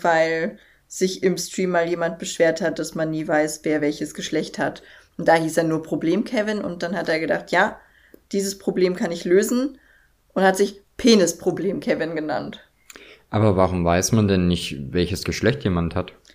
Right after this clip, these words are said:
Speaker 1: Na, wenn dann zum Beispiel jemand reinkommt, der heißt Bubble Tea, dann ist es schwierig rauszufinden, ob derjenige Mann oder Frau ist.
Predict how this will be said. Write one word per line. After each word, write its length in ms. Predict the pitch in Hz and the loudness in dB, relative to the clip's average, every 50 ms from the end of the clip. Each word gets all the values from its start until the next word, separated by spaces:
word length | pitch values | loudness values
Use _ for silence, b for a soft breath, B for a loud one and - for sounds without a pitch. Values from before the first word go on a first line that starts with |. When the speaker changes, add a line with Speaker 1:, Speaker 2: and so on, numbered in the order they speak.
| b _ | b _
Speaker 1:
Na, 180 | - 160 156 151 | 0 0 2 2
wenn 120 | 160 156 160 | 2 2 2
dann 140 | 160 156 156 | 0 0 -2
zum 120 | - - | -2 2
Beispiel 320 | 156 156 156 156 - - 151 | 4 4 4 4 2 0 0
jemand 260 | 151 151 156 151 151 151 | 2 2 2 2 2 0
reinkommt, 300 | 151 147 147 175 165 165 | -2 -2 -2 -6 -4 0
der 80 | 165 | 2
heißt 200 | 160 156 156 - | 2 2 0 0
Bubble 280 | - 143 147 175 180 185 | 0 0 2 2 0 -2
Tea, 240 | - - 214 202 196 | -2 -4 -6 -2 -2
dann 180 | 202 196 190 | -2 -2 -2
ist 140 | 190 190 190 | -4 -6 -8
es 120 | 202 190 - | -8 -8 -8
schwierig 440 | - - 233 233 202 165 175 - - | -6 -4 -2 -2 -2 -2 -4 -6 -4
rauszufinden, 840 | 156 147 147 - - 147 - - - 160 147 147 - 170 156 - - | -4 -4 -4 -6 -10 -14 -12 -10 -10 -8 -8 -8 -8 -8 -10 -8 -6
ob 180 | 156 151 - - | -6 -6 -6 -4
derjenige 420 | 156 147 143 143 143 147 135 147 | -2 -2 0 0 0 -2 -2 -2
Mann 200 | 143 139 139 139 | -2 -2 -2 -2
oder 200 | 135 135 143 139 | -2 -2 -2 -4
Frau 320 | 139 - - 147 139 139 139 | -4 -6 -6 -4 -4 -4 -4
ist. 220 | 143 147 - - | -6 -6 -10 -16